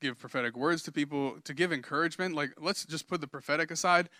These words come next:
Just tell people they look good in the shirt they've got. Come on, somebody. No, stop.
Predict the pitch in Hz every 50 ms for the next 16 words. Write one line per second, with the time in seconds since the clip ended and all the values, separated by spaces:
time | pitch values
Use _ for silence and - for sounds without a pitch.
0 | - - - - - 139 131 196 208 - - 233 202 196 208 202 190 170 160 156
1 | 151 139 139 170 160 151 147 151 160 156 147 139 127 - - 160 160 143 139 131
2 | 127 117 127 110 101 92 - - _ _ _ _ _ - - - - - - -
3 | - - - - - - - - - - - 151 156 151 143 135 131 - 151 135
4 | 131 131 127 127 123 123 120 - - - - 139 135 127 135 123 - - - -
5 | - 123 120 120 113